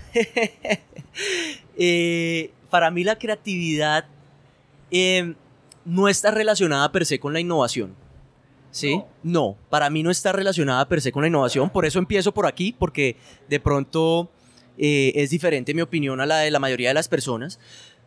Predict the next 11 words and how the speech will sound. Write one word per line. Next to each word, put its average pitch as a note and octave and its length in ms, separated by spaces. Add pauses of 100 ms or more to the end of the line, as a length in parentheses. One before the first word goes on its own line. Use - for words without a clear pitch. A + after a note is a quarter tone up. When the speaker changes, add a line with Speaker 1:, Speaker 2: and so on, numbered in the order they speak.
(120)
Speaker 1:
Para F#3 220
mí F#3+ 140
la A3 100
innovación A3+ 840
es D#3 140
identificar D3+ 360
una G3 60
oportunidad G3+ 480
y G#3+ 60
hacerla E3 340
rentable, C3 560